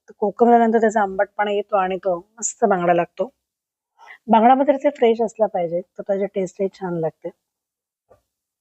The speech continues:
मसाला मी थोडासा आतल्या बाजूला पण भरून घेणार आहे. आपण बघाल इथे, जिथून आपण पोटाकडच्या भागातले घाण साफ केली होती, तिथे पण थोडासा मी आता आपण जो मसाला घेतलेला आहे वाटून,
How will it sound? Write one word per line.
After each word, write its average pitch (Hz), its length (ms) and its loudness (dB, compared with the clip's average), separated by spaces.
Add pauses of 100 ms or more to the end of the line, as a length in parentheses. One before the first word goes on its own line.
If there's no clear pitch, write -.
(880)
मसाला 226 340 4
मी 240 180 -2
थोडासा 214 500 2
आतल्या 185 220 0
बाजूला 202 280 0
पण 208 200 -4
भरून 196 260 -4
घेणार 180 280 -4
आहे. 180 100 -4
आपण 180 240 -12
बघाल 185 280 -8
इथे, 185 200 -12 (580)
जिथून 214 240 2
आपण 208 220 4
पोटाकडच्या 196 560 0
भागातले 196 420 -4
घाण 190 220 -6
साफ 185 340 -4
केली 220 180 4
होती, 175 200 -2
तिथे 196 260 -10
पण 202 160 -8
थोडासा 190 400 -6
मी 196 120 -4
आता 190 160 -10
आपण 202 180 -6
जो 190 80 0
मसाला 190 360 -2
घेतलेला 202 320 0
आहे 190 60 0
वाटून, 190 320 -2